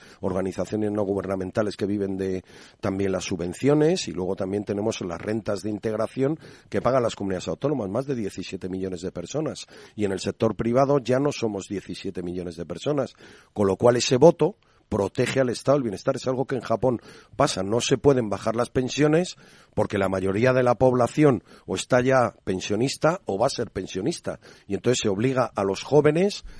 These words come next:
y se les deja menos oportunidades, pues porque lógicamente hay que financiar un estado. Entonces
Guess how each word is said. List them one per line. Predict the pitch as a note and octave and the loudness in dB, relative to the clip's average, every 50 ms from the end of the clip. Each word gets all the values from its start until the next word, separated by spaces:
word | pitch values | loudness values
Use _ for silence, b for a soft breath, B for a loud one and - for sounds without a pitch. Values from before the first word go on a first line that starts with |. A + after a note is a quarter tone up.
| B B B | B B B
y | A2 G2+ | -8 -6
se | - G#2 F#2+ | -4 -4 -4
les | F#2+ F2+ F#2 | -4 -4 -2
deja | B2+ C#3 - A#2 G2+ | -2 0 0 0 -2
menos | G2 G#2 A2+ B2+ C3 B2+ - - | 0 0 0 2 2 0 2 0
oportunidades, | B2+ A2+ C3 B2+ - - C3+ C3+ C#3 C#3+ D#3 E3+ E3 F3+ G3+ G3+ - - B B B B B B B | 0 0 0 0 0 0 0 2 2 4 4 4 4 2 0 0 -4 -10 B B B B B B B
pues | - F#2 - | -6 -6 -6
porque | - - F#2+ F2+ - - F#2+ F2 F2 - - | -4 -4 -6 -4 -4 -4 -4 -4 -4 -4 -4
lógicamente | G#2+ G2+ G#2+ - - A#2 - A#2 A2+ A#2+ A#2+ B2 C3+ | -2 -2 -2 -2 -2 -2 -2 0 0 0 0 0 -2
hay | C3 | 0
que | - C#3 C3+ - | 0 -2 -4 -4
financiar | - - - A2+ G#2 G2+ G2+ F#2+ - - B2 C3 C#3+ F3 - B B B B B B | -8 -6 -2 -2 0 0 0 -2 -2 0 2 2 2 2 -2 B B B B B B
un | A2 A#2 C3 | 0 2 2
estado. | B2+ - - - C#3+ F3 D3 | 2 2 2 2 2 4 2
Entonces | G#2+ G2 - A2 G#2 - C#3+ C#3+ C3+ - | 0 -2 -2 -4 0 2 2 2 0 -2